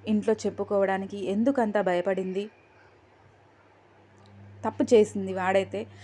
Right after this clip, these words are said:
ఆ తప్పు బయట పెట్టడానికి అమ్మాయిలకు ఎందుకు అంత భయం? అమ్మను చూసుకోవడానికి నేను చదువు ఆపేయాల్సి వచ్చింది. నాన్నని కూడా నేను చూసుకోవాల్సి వచ్చింది.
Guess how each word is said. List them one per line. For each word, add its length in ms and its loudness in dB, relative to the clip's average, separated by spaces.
ఆ 100 6
తప్పు 260 2
బయట 360 2
పెట్టడానికి 580 -4
అమ్మాయిలకు 580 -4
ఎందుకు 380 -2
అంత 240 -4
భయం? 360 -4
అమ్మను 340 4
చూసుకోవడానికి 800 -2
నేను 200 -8
చదువు 400 -8
ఆపేయాల్సి 640 -2
వచ్చింది. 520 -12
నాన్నని 460 2
కూడా 300 -2
నేను 340 -6
చూసుకోవాల్సి 600 -4
వచ్చింది. 500 -10